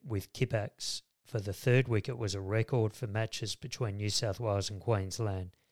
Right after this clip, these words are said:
and in any match against Queensland. His time for reaching four hundred, six hours and seventeen minutes,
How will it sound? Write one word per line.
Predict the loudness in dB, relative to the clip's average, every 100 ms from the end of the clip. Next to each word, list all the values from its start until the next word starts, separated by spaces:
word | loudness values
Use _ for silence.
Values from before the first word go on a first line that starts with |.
| _ _ _ -8
and | -2
in | 0
any | 2 2 2
match | 0 -2 -4
against | -2 -2 -4
Queensland. | 0 0 0 -4 -4 -4 -8 -14 _ _ _ _ _ _
His | -4 2
time | 6 6
for | 4 2
reaching | 2 2 -4
four | -6 -2 2 4 4
hundred, | 0 0 -6 -6 _ _
six | -4 -4 0 2
hours | 4 2 -2
and | -4
seventeen | -2 -2 0 0 0 0
minutes, | -4 -6 -8 -12